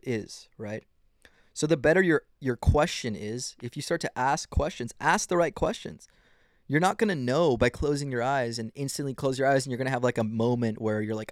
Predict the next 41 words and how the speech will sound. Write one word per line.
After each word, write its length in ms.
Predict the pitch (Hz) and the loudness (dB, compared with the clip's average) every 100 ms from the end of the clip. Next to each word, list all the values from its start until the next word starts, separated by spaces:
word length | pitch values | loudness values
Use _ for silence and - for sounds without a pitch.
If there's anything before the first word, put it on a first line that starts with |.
| - | -2
"I 140 | 185 | 4
know 160 | 196 190 | 8 10
who 80 | 185 | 10
I 120 | 175 | 8
am. 280 | 180 185 147 | 6 2 2
I 60 | |
know 120 | 165 | 2
exactly 480 | 156 131 160 165 165 | 2 2 2 2 2
what 120 | 165 | 4
I 180 | 165 156 - - - | 6 4 -2 -10 0
wanna 260 | 151 156 | 2 2
do 280 | 123 143 170 | 4 6 6
and 100 | 151 | 4
what 80 | 151 | 0
my 100 | 143 | 4
passions 500 | - 139 160 139 113 | 6 6 2 0 -2
are." 200 | 104 98 | -2 -2
Like, 180 | 101 - _ _ _ _ _ _ _ | -6 -8 _ _ _ _ _ _ _
it's 140 | 131 - | -4 2
going 180 | 175 170 | 4 4
to 80 | |
take 280 | - 170 165 | 2 0 0
time 300 | - 156 156 | 2 2 4
of 180 | 131 - | 0 4
probing 600 | - 143 151 151 135 131 | 6 8 6 6 2 -2
your 120 | 120 117 | -4 0
subconscious. 720 | 139 123 - 135 147 113 - | 0 0 2 0 2 0 4
We 120 | 160 | 4
can 120 | 202 | 4
equate 400 | 185 - 170 - - - _ - | 4 6 6 4 -2 -20 _ -2
the 120 | 143 | 0
infinite 400 | 160 - 180 - | 2 4 6 8
potential 420 | 156 156 151 160 | 8 4 0 0
of 80 | - | 2
Chat 220 | 151 135 | 2 2
G 100 | 139 | -2
P 100 | 131 | -6
T 380 | - 139 175 - _ - - | -4 -2 -2 -6 _ -20 -6
to 120 | 143 | -2
your 80 | 120 | 0
subconscious. 800 | - 113 - 98 - - - | 0 -2 -4 -12 -12 -16 -18